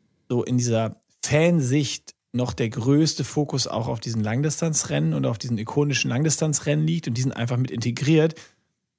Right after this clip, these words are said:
Und was diese Pro Series dann natürlich macht, ist A, bei den Rennen, wo es um viel geht, bringt die dann automatisch ein gutes, ähm, Starterfeld mit, weil natürlich du relativ viele Rennen einbringen kannst für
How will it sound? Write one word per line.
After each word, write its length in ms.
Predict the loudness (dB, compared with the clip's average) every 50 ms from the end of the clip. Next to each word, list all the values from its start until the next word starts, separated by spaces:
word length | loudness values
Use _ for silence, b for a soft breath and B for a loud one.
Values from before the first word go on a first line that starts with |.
| _ 0
Und 120 | 2 4
was 160 | 4 2 2
diese 220 | 2 0 0 0 0
Pro 260 | 0 2 2 2 2
Series 400 | 2 2 2 2 4 2 2 0
dann 120 | 0 -2 -2
natürlich 260 | 0 -2 0 0 0
macht, 260 | 2 2 0 0 0
ist 220 | -2 -4 -2 0 2
A, 420 | 4 4 4 4 2 -2 -6 _ _ _ -4
bei 120 | -2 0 2
den 200 | 2 2 2 0
Rennen, 380 | 0 2 2 2 2 0 0
wo 80 | -2 -4
es 100 | -4 -4
um 80 | -6
viel 280 | -8 -2 2 2 2 2
geht, 440 | 4 4 4 4 4 2 0 -4 _ _ _ _ _ _
bringt 300 | -2 2 2 2 2 2
die 80 | 0 0
dann 200 | 2 2 0 0
automatisch 840 | -2 0 2 2 2 2 0 0 2 2 0 0 0 2 2 2
ein 140 | 2 0 -2
gutes, 280 | -2 -4 -4 -4 -6 -6 _ -16 -10
ähm, 540 | -6 -2 0 0 2 2 2 2 0 -2 -4 -6 _ _ _ _ -4
Starterfeld 480 | 2 2 4 4 4 2 2 0 0 2
mit, 260 | 0 -2 -2 -4 -14 _ _ _ _ _ _ _ _ _ _
weil 240 | 2 4 4 6 4
natürlich 460 | 4 2 0 0 0 0 0 -2 -2
du 260 | -4 -4 -2 0 0 0
relativ 560 | -2 -2 2 2 2 2 2 0 -2 -6 -4
viele 360 | 0 0 2 4 2 4 4
Rennen 200 | 4 4 4 2
einbringen 500 | 0 0 2 2 2 2 2 2 0 0
kannst 380 | -2 -4 -4 -2 -2 -2 -2 -4
für 540 | -2 0 2 4 4 4 4 2 0 -2